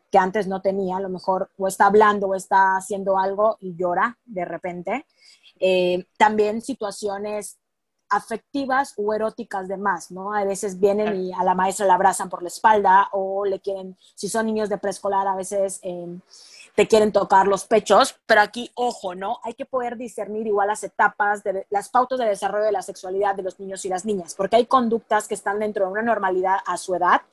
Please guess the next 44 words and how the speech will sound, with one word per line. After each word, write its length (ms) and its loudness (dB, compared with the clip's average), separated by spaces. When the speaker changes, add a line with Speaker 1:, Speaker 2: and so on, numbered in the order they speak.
Speaker 1:
y 300 6
hay 160 6
conductas, 840 2
a 100 0
lo 100 4
mejor, 340 2
por 80 -2
ejemplo, 140 0
la 140 0
tocada 320 2
de 100 0
pecho 240 -8
se 100 -6
presenta 320 -8
de 140 -2
los 220 -8
cuatro 340 4
o 20 -6
cinco 400 0
años, 380 0
pero 160 0
si 100 -4
un 140 2
niño 280 2
de 140 2
ocho 340 2
años 380 -4
quiere 220 -2
venir 220 -2
a 60 0
tocarte 380 -4
los 140 -4
pechos, 360 -6
ahí 160 2
ya 60 4
está 180 -2
fuera 280 6
de 80 4
su 140 -4
pauta 340 2
de 80 -2
desarrollo, 500 -6
¿no? 100 -12
Entonces, 400 -10